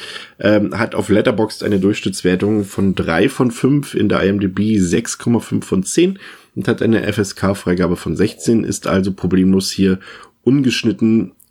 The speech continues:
erhältlich. Ähm, der Film hat tatsächlich mit fünfzig Millionen Dollar ein relativ hohes Budget für eine solche Produktion und hat auch das Doppelte davon am Boxoffice wieder eingespielt, war auch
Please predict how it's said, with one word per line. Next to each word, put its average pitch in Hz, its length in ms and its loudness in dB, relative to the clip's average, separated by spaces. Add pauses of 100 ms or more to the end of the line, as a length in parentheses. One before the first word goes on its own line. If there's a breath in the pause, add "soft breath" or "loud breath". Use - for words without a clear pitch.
(100)
erhältlich. 95 640 0 (360 loud breath)
Ähm, 113 380 2
der 98 100 0
Film 147 280 2
hat 117 160 -2
tatsächlich 135 540 -4
mit 113 120 -4
fünfzig - 520 -2
Millionen 117 640 2
Dollar 107 340 2
ein 104 140 -2
relativ 95 540 0
hohes - 220 0
Budget 104 360 2
für - 120 -4
eine 87 100 0
solche 85 260 -2
Produktion 104 640 0 (380 loud breath)
und 98 100 -4
hat 101 140 0
auch 104 80 0
das - 220 -4
Doppelte 135 360 2
davon 120 400 0
am 98 160 -2
Boxoffice 117 520 -2
wieder 104 320 0
eingespielt, 135 760 2
war 113 220 2
auch 117 300 0